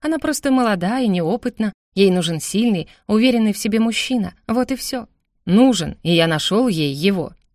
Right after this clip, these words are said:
жестко припечатал брат. «Ты молодец, я тобой очень горжусь. И мне кажется, Ева потом поймет, как много ты для нее делаешь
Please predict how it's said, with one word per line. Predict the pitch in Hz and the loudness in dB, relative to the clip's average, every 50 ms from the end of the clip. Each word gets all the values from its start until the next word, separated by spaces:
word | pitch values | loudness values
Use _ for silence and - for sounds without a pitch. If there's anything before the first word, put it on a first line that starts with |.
| _ _ | _ _
жестко | - 180 180 226 233 220 - - - 202 185 | -6 -4 -2 -2 -4 -6 -8 -6 -6 -6 -4
припечатал | - 185 190 196 196 - - 147 - 175 180 | -4 -4 -2 -2 -4 -4 -6 -8 -6 -6 -6
брат. | 185 180 160 143 - - - _ _ _ _ _ _ | -6 -6 -6 -8 -10 -14 -20 _ _ _ _ _ _
«Ты | - 311 | 0 4
молодец, | 311 285 262 247 226 202 165 160 156 151 - - | 4 4 4 4 2 0 -2 -4 -8 -8 -10 -8
я | - 180 196 | -6 -4 -4
тобой | 185 185 180 190 185 | -2 -2 0 0 0
очень | 185 190 185 - 196 180 165 | 0 0 -2 -2 -2 -2 -2
горжусь. | 170 180 175 160 147 170 156 147 - - _ _ _ _ | -2 -2 -4 -4 -6 -8 -10 -10 -12 -18 _ _ _ _
И | - 165 | -4 -2
мне | 165 151 139 | -2 -2 -4
кажется, | - - 185 247 247 247 - - - - - - _ _ _ | -2 -2 -2 -2 -2 -4 -6 -6 -10 -12 -14 -16 _ _ _
Ева | - 220 220 269 269 233 240 220 | -4 0 2 2 2 2 0 -2
потом | - 233 220 - 240 233 214 | -2 -4 -2 -2 -2 -2 0
поймет, | 240 247 254 262 262 233 175 - | 0 0 2 2 2 2 0 -2
как | - - 170 156 - | -6 -6 -6 -4 -2
много | - 175 190 220 240 208 175 | -2 0 2 2 0 0 -2
ты | 165 185 180 | -2 -4 -4
для | 160 165 170 | -4 -2 -2
нее | 170 160 160 160 | -2 -2 -2 -4
делаешь | 151 156 202 247 247 208 170 156 - | -2 -2 -2 -2 -2 -2 -6 -8 -10